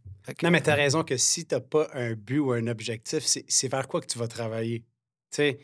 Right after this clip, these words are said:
Speaker 1: C'est
Speaker 2: fait
Speaker 1: quoi
Speaker 2: que là,
Speaker 1: ta
Speaker 2: t'es
Speaker 1: raison
Speaker 2: assis
Speaker 1: d'être ?
Speaker 2: dans un train, là. Le
Speaker 1: Ouais.
Speaker 2: train, là, il va bien vite,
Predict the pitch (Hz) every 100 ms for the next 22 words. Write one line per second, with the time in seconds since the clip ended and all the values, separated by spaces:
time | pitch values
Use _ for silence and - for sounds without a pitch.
0 | _ _ _ - 170 240 - 175 170 156
1 | 160 233 190 165 147 139 139 - 147 165
2 | 170 170 170 _ - 170 170 160 165 175
3 | 160 139 123 147 160 139 147 165 - -